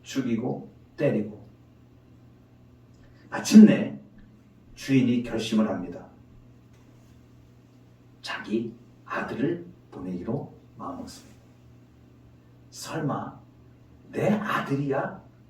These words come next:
존중하겠지." 이런 생각이었습니다. 그런데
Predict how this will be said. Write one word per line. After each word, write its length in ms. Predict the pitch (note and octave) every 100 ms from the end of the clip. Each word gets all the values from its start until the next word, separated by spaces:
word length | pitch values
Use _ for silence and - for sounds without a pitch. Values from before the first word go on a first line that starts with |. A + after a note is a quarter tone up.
| -
존중하겠지." 840 | A2+ G2+ A2 A2 A2 - - - - - - - - - - - -
이런 260 | G#2+ C#3+ G#3+
생각이었습니다. 840 | D#3 C#3 - - - - - - - - - - - - - - - - - - - - -
그런데 560 | - C#4 C#4 - -